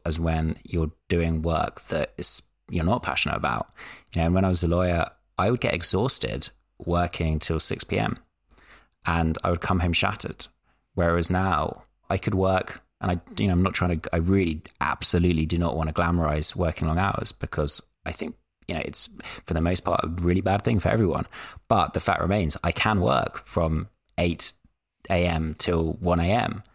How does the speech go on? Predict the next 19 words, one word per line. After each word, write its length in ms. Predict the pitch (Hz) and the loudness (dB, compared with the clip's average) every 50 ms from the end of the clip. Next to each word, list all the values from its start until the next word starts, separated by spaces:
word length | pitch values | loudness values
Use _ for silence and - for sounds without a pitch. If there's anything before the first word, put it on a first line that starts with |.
| _ _ _ _ _ - - | _ _ _ _ _ -4 0
and 100 | 104 104 | 2 2
I'm 140 | 104 104 - - | 2 0 -2 -4
often 300 | - - - - - 165 147 | -2 -2 -2 0 0 0 2
not 120 | 135 - | 2 2
that 140 | - - - | 0 0 0
tired 440 | - - - - - - - - - _ _ _ _ _ _ - | 2 2 2 2 0 -2 -4 -6 -8 _ _ _ _ _ _ -10
because 340 | - 90 - - 92 87 - - | -8 -6 -2 -2 0 0 0 0
I'm 180 | 87 87 85 87 | 0 -2 0 2
so 540 | - - - 98 92 92 92 90 90 87 85 - _ _ _ _ _ _ - | 2 2 2 2 4 4 4 4 2 2 -2 -4 _ _ _ _ _ _ -4
stimulated 800 | - - - 117 139 151 117 65 53 - - - - - - - - _ _ _ - | -4 0 2 4 4 4 2 0 0 -2 -4 -4 -4 -6 -8 -8 -10 _ _ _ -2
by 440 | 82 82 82 85 85 85 80 55 - | 0 0 2 2 2 0 0 -2 -2
the 100 | - 85 | -2 0
work 240 | 87 - - 71 - | 0 2 2 0 0
that 80 | 85 82 | 0 -2
I'm 80 | 80 80 | -2 0
doing. 420 | - 120 123 - - - - - - | 0 0 0 0 0 -2 -4 -6 -4
And, 280 | - 87 85 82 80 85 | 0 0 2 2 2 2
you 80 | 87 | 2
know, 120 | 82 82 | 2 2